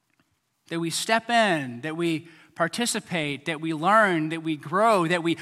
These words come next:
open up our hearts. Now, we're not gonna have open share right here. You can have that in your groups. You know, <laughs> I think I heard Zach laugh. I hear some, I don't know if I heard somebody laugh. Yeah.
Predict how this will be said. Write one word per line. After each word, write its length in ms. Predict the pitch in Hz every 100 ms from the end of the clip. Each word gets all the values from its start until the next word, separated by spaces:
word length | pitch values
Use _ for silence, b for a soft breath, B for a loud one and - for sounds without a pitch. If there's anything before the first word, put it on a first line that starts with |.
| B B
open 400 | 202 226 - 240
up 200 | 233 233
our 160 | 214 196
hearts. 500 | 220 247 170 - 240
Now, 320 | 247 233 175 B B B B B B B B _ _ -
we're 80 | 302
not 120 | 320
gonna 120 | 285
have 100 | 240
open 280 | 202 214 196
share 280 | - 196 202
right 220 | 190 170
here. 300 | 175 196 226
You 960 | - - _ _ _ _ _ _ _ -
can 80 |
have 180 | 156 160
that 120 | 151
in 60 | 147
your 120 | 139
groups. 420 | 135 156 - - - _ _ _ _ _ _ _ _ _ _ _ _ _ _ _ _ _ _ _ -
You 100 | 123
know, 240 | 127 143 117
<laughs> 280 | 151 202 151 B
I 100 | 185
think 120 | 180 170
I 40 |
heard 120 | 147
Zach 320 | 123 135 139
laugh. 240 | 160 160 160
I 40 |
hear 100 | 156
some, 160 | 170 160
I 160 | 156
don't 100 | 165
know 260 | 156 147 147
if 60 | 135
I 80 |
heard 200 | 135 143
somebody 200 | 143 135
laugh. 180 | 127 127 B B B
Yeah. 180 | 165